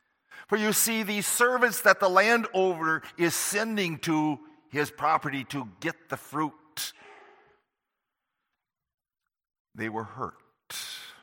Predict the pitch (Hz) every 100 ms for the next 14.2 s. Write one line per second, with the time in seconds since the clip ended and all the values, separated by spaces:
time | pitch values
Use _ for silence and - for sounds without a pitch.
0 | _ _ _ _ _ 98 104 113 - -
1 | 143 - - - 113 95 98 87 110 107
2 | 101 95 - 143 127 101 92 87 110 104
3 | 98 - - - 117 113 95 98 - 67
4 | - _ - - _ _ _ _ _ _
5 | _ _ _ _ _ _ - _ _ 95
6 | 98 135 135 135 135 143 143 135 123 113
7 | 113 143 160 165 170 135 156 185 - -
8 | 160 143 131 - 143 139 - 117 117 117
9 | 113 - - - _ 107 110 117 107 -
10 | 131 123 120 117 113 110 - - - _
11 | 92 - 110 110 101 - 101 98 104 104
12 | 98 95 - - 113 101 87 80 - _
13 | _ _ _ 104 107 - 110 98 101 -
14 | - -